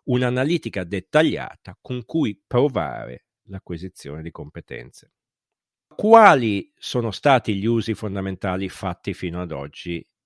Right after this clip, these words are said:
in ambito educativo, in particolare scolastico, di questi sistemi? Allora, nel settore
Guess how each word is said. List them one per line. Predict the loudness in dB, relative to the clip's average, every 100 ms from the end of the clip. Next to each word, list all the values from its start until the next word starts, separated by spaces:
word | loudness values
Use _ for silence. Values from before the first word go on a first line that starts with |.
| _ _
in | -12 -8
ambito | -8 -6 -8 -6 -6
educativo, | -6 -8 -8 -6 -6
in | -8
particolare | -10 -10 -6 -2 -2 -4
scolastico, | -2 0 0 -8 -12 -12 -10 -12 -12
di | -10
questi | -8 -10 -12 -12
sistemi? | -12 -14 -16 -20 -20 -20 _ _ _ -20 -20 -12
Allora, | 0 2 4
nel | 2
settore | 0 -2 0 4 4 2